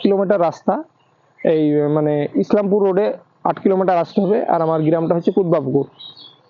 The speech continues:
মানে বহরমপুর থেকে ইসলামপুর রোডে আপনাকে আট কিলোমিটার আসতে হবে, কুতবাপুকুর গ্রামে নামতে হবে। এখানে বলবেন যে মোড়েই বলবেন রাজীবের নার্সারি, সব্বার দেখিয়ে দিবে। আর অথবা আমাকে ফোনও করবেন মোড়ে নেমে, আমাদের যে কোনো ছেলেপেলে থাকে নার্সারি থেকে ওখান থেকে নিয়ে চলে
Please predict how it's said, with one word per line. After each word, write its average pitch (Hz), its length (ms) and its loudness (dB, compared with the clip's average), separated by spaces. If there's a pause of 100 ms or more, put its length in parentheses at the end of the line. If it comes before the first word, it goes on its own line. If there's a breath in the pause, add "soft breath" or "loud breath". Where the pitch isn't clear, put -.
মানে 165 140 2
বহরমপুর 185 440 2
থেকে 381 200 0
ইসলামপুর 214 440 2
রোডে 214 220 2
আপনাকে 208 220 0
আট 185 220 0
কিলোমিটার 196 340 0
আসতে 180 240 -2
হবে, 196 180 0 (120)
কুতবাপুকুর 190 540 0
গ্রামে 180 320 0
নামতে 151 220 -2
হবে। 151 140 -2 (640)
এখানে 170 280 0 (400)
বলবেন 175 300 2
যে 190 100 2
মোড়েই 170 300 2
বলবেন 165 300 0
রাজীবের 156 400 0
নার্সারি, 180 340 0
সব্বার 185 300 0
দেখিয়ে 156 240 0
দিবে। 196 140 0 (560)
আর 151 380 0
অথবা 175 320 0
আমাকে 165 220 0
ফোনও 190 340 0
করবেন 185 280 0
মোড়ে 165 200 2
নেমে, 170 160 0 (100)
আমাদের 160 360 0 (100)
যে 185 100 2
কোনো 185 180 0
ছেলেপেলে 160 380 0
থাকে 156 220 0
নার্সারি 160 320 0
থেকে 175 160 2
ওখান 156 140 0
থেকে 156 140 0
নিয়ে 175 120 0
চলে 170 180 2